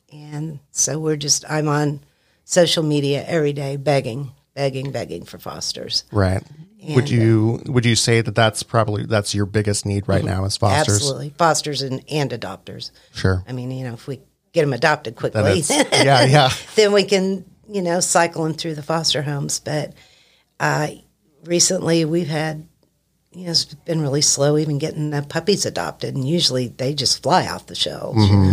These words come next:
Speaker 1: know?
Speaker 2: mm-hmm.
Speaker 1: So, but, you know, I think that the pandemic is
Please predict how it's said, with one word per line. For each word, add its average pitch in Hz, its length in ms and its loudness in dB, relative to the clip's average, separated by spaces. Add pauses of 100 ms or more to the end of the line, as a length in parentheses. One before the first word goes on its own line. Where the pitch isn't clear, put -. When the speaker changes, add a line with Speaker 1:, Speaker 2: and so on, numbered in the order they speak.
Speaker 1:
know? - 80 -4
Speaker 2:
mm-hmm. 104 220 6 (520)
Speaker 1:
So, 139 580 0 (220)
but, 185 320 2 (160)
you 180 120 -14
know, 139 280 -2 (1500)
I 175 80 2
think 160 380 0
that 143 400 2 (960)
the - 60 -16
pandemic 156 720 0 (720)
is 170 640 -2